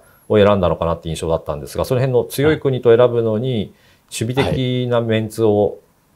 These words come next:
Speaker 1: まあ、もしかしたら多少は選んでるのかもしれないですけども、結構強気の人選だなと思ったんですが、
Speaker 2: はい。
Speaker 1: いかがですか？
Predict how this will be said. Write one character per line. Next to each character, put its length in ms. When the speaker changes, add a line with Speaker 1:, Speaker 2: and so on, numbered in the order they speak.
Speaker 1:
ま 80
あ、 20
も 120
し 40
か 80
し 40
た 80
ら 100
多 180
少 120
は 120
選 120
ん 20
で 60
る 20
の 80
か 80
も 80
し 80
れ 60
な 40
い 20
で 40
す 80
け 60
ど 60
も、 300
結 160
構 200
強 220
気 80
の 140
人 160
選 140
だ 100
な 120
と 80
思 120
っ 40
た 100
ん 60
で 60
す 80
が、 60
Speaker 2:
は 40
い。 20
Speaker 1:
い 20
か 140
が 240
で 80
す 100
か？ 120